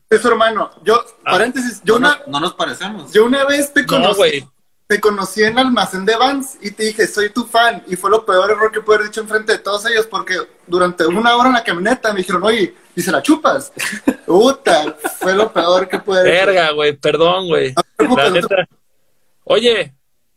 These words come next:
Speaker 1: Mira.
Speaker 2: Pero, ¿y me la
Speaker 1: Ah, yo
Speaker 2: chupas?
Speaker 1: <laughs>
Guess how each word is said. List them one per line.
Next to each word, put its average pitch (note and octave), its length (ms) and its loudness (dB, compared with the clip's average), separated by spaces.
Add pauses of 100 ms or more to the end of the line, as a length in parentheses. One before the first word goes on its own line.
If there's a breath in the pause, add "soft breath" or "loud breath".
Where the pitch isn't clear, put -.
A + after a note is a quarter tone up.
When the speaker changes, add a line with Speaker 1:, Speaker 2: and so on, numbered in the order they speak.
Speaker 1:
Mira. G3 340 2
Speaker 2:
Pero, D#3+ 380 2 (140)
¿y D#3+ 100 -8
me E3+ 140 2
la G3+ 60 4
Speaker 1:
Ah, A3 40 -2
yo B3+ 160 0
Speaker 2:
chupas? A#3+ 460 -2 (440)
Speaker 1:
<laughs> G#3 1300 0